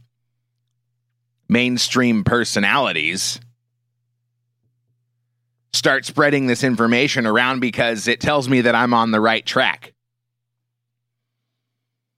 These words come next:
There's plenty of evidence to prove my point. Now, we, a long time ago,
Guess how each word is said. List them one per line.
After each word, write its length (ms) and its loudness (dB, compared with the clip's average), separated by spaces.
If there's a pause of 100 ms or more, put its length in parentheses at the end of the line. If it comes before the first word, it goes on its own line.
(720)
There's 260 2
plenty 460 0
of 160 2
evidence 760 0 (1700)
to 100 2
prove 300 4
my 160 0
point. 340 -2 (1120)
Now, 140 2
we, 300 -2 (1600)
a 100 2
long 280 2
time 280 0
ago, 380 0